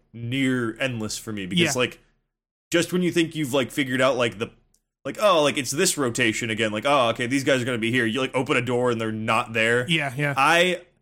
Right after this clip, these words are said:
Speaker 1: there was one, I believe it's mission four, where it's, like, this lady who's all hopped up on pills or something, like, uh, robs a gas station with these other guys.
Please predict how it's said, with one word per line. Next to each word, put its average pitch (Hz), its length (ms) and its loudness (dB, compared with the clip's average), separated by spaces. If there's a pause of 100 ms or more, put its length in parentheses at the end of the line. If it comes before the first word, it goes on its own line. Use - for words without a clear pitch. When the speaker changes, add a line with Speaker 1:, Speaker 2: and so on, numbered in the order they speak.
(360)
Speaker 1:
there 139 100 -6
was 123 140 -4
one, 135 460 0
I 117 80 -2
believe 123 260 -4
it's - 140 -10
mission 135 400 -4
four, 123 680 -2
where 107 160 -4
it's, 107 100 -8
like, 117 160 -6
this 101 240 -8
lady 113 800 -2
who's 113 220 -6
all 110 140 0
hopped 123 260 -4
up 117 100 -6
on 95 140 -6
pills 113 400 -6
or 107 80 -6
something, 101 360 -8
like, 92 320 -8
uh, 92 300 -4
robs 104 300 -4
a 98 40 -8
gas 101 280 -4
station 107 320 -6
with 95 100 -12
these 95 140 -10
other 98 160 -6
guys. 92 380 -4